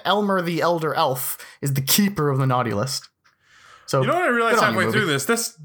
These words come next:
Speaker 2: this is the second, there's already an Elmer character in the Fairly OddParents universe.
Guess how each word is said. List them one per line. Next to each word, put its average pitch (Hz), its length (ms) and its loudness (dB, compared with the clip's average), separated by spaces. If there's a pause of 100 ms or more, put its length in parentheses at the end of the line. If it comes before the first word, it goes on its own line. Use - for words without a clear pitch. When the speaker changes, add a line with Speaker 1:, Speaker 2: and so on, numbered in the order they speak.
(200)
Speaker 2:
this 233 220 2
is 254 100 2
the 240 100 2
second, 185 480 -2
there's 196 180 0
already 240 260 0
an 165 80 -2
Elmer 165 360 0
character 135 640 0
in 120 300 0
the 107 260 0 (280)
Fairly 131 200 2
OddParents 120 420 -2
universe. 104 680 0